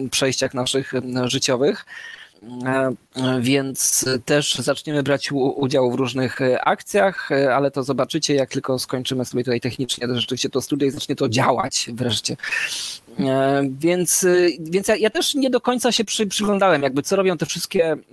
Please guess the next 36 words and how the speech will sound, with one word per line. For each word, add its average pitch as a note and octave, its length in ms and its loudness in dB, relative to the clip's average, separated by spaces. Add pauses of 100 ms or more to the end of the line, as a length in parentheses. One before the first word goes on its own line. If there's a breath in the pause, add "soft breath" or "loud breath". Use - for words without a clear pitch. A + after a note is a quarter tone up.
(120)
e, C3+ 180 2
organizacje, C#3+ 1040 2
czy B2+ 120 -8
tam C3 160 -2
stowarzyszenia, D3 840 2
czy C#3+ 140 -4
właśnie C3 240 0
te C3 100 -2
grupy, C#3+ 640 2
czy, B2+ 300 0 (600 loud breath)
mm, C#3 500 -8
e, C#3+ 240 0
w-, D3+ 760 -12
wypadłem G#3 540 2
z E3+ 80 0
obiegu, E3+ 400 2
jakby B2 220 2
ty G#3 100 0
jesteś F#3 200 0
bardziej E3 300 2
tutaj D#3 200 2
na, D3 80 4
na D3 160 0
bieżąco C#3 480 0
właśnie, A#2 340 -2
czy, E3 160 -2
czy G3 140 0
z E3+ 60 -4
niskimi E3 340 -2
składkami, B2+ 680 0
czy F3 180 0
tam D#3+ 220 0
z - 80 -6
Centrum D3+ 340 -2
Misesa, G#2+ 640 0
czy, E3+ 460 2